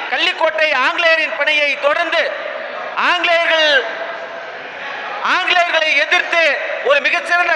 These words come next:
களமாடிய களப்பணிகளை தொடர்ந்து, மாவீரன் பொல்லான் அவர்கள் நாட்டிற்காக உழைத்த ஒரு சாதனை வரலாற்றை இன்று மாண்புமிகு தமிழ்நாடு முதலமைச்சர் போற்றுதலுக்கு மரியாதைக்குரிய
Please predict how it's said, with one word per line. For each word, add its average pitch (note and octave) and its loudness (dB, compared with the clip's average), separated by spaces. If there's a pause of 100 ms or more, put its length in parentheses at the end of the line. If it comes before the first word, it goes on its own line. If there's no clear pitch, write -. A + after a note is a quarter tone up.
(100)
களமாடிய D#4+ 2 (440)
களப்பணிகளை D#4+ 2
தொடர்ந்து, D#4 2 (800)
மாவீரன் B3+ 2 (180)
பொல்லான் C4 2
அவர்கள் A3+ 0 (460)
நாட்டிற்காக C#4 0 (120)
உழைத்த B3 0 (640)
ஒரு G#3 2 (100)
சாதனை C#4 2 (120)
வரலாற்றை D#4 0 (540)
இன்று A#3+ 0
மாண்புமிகு A#3 0 (340)
தமிழ்நாடு B3+ 0
முதலமைச்சர் B3+ 0 (360)
போற்றுதலுக்கு C4+ 0
மரியாதைக்குரிய C4+ 0